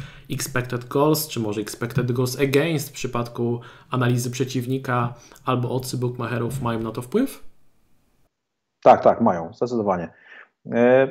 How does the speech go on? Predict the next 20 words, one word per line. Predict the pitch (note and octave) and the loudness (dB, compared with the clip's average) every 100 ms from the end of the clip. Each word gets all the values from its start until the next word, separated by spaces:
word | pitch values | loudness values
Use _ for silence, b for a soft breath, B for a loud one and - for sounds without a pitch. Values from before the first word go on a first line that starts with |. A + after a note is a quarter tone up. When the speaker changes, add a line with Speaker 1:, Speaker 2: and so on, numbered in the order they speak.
| - B3 | -2 0
Speaker 2:
myślę, | A#3+ A#3+ | 4 6
że | G3+ G3+ | 6 4
moja | F3 E3+ G3+ G3+ | 2 2 2 4
strategia | G3 F#3 F#3+ F#3+ F#3 F3+ F3+ F3+ | 0 2 2 6 6 4 0 -2
jest | F3 - - | -4 -6 -18
chyba | - F3+ F3 | -4 0 0
zbliżona | F3 E3+ F3 E3+ | 0 0 2 4
do | E3 D#3+ D#3+ _ D#3+ D3+ | 2 0 -4 _ -16 -16
strategii | - D#3+ D#3 D#3 D#3 D#3 D#3 | -2 0 2 2 4 4 4
większości. | D3+ D3+ B2+ A#2 G2+ | 2 4 4 4 0
Znaczy, | A#2+ C3+ C3+ | 0 0 2
pierwsza | F3+ F3 E3 | 4 4 4
zasadnicza | C#3+ C#3 C3+ C#3 B2 | 2 2 0 0 -4
sprawa | - A2+ G#2 C3 | 2 4 4 2
u | C#3+ C3 | 2 0
mnie | A#2 B2 F3+ b b b b b | 0 0 -2 b b b b b
to | - | 2
jest | C3 C3+ C3+ - - | 2 2 -2 -12 -6
mieć | B2 D3+ - A#2+ | 2 2 2 2
wybór. | A2+ F2+ E2 - | 4 4 0 -6